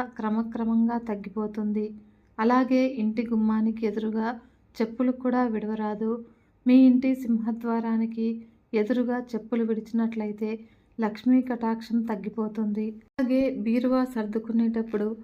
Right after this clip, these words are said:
మాసిపోయిన వస్త్రాలను బీరువాలో పెట్టరాదు. అలా మాసిన వస్త్రాలు బీరువాలో సర్దుకుంటే కూడా సంపద అనేది క్రమక్రమంగా తగ్గిపోతుంది. అలాగే తడికాళ్లతో నిద్రించరాదు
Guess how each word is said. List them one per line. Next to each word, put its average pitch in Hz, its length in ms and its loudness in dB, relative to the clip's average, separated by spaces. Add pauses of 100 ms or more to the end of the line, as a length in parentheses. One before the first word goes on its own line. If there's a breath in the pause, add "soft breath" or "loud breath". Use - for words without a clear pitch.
(320 loud breath)
మాసిపోయిన 247 640 2
వస్త్రాలను 226 680 0 (100)
బీరువాలో 233 540 -2
పెట్టరాదు. 214 640 -4 (540 soft breath)
అలా 254 220 4 (160)
మాసిన 226 420 0
వస్త్రాలు 233 600 -2 (460 loud breath)
బీరువాలో 247 540 2
సర్దుకుంటే 220 720 -4
కూడా 214 320 -6 (480 loud breath)
సంపద 233 460 2
అనేది 233 420 0 (120)
క్రమక్రమంగా 226 840 0
తగ్గిపోతుంది. 214 840 -4 (540 soft breath)
అలాగే 254 440 2 (140)
తడికాళ్లతో 233 760 -2
నిద్రించరాదు 220 880 0